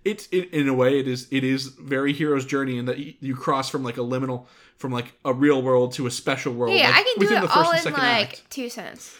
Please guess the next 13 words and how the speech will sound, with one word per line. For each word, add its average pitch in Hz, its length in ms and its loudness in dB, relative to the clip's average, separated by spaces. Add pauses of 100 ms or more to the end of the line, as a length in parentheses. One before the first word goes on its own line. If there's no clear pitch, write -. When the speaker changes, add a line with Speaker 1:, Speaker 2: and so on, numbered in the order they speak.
Speaker 1:
It's - 100 -12
like 165 120 0
a, 147 100 -2 (140)
a, 151 140 0 (480)
it's 156 140 0
all 175 160 2
about, 180 180 0
like, 151 140 -2
the 139 80 0
liminal 131 400 0
spaces 127 500 -4
between, 127 320 -8
like, 117 180 -8